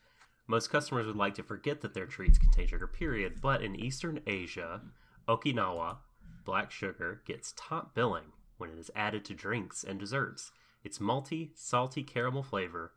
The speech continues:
even makes it possible to eat it plain. Um, it enhances milk tea, sweet soups, desserts, uh, mochi, cakes. Uh, when crushed finely, it has a powdery texture instead of a grainy one. Um, it's often used to dust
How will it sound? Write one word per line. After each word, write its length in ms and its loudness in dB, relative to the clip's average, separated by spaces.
even 460 -4
makes 260 -6
it 120 -16
possible 460 -6
to 180 -12
eat 120 -10
it 140 -10
plain. 420 -8
Um, 540 -2
it 140 -4
enhances 560 -4
milk 260 -2
tea, 340 -2
sweet 360 -4
soups, 680 -6
desserts, 680 -4
uh, 200 -8
mochi, 480 0
cakes. 580 -8
Uh, 140 -6
when 200 -10
crushed 300 2
finely, 400 2
it 80 -4
has 100 -6
a 60 -8
powdery 360 2
texture 400 -6
instead 260 -6
of 60 -10
a 40 -14
grainy 300 2
one. 340 -2
Um, 320 0
it's 120 -8
often 280 2
used 220 -2
to 80 -6
dust 580 -2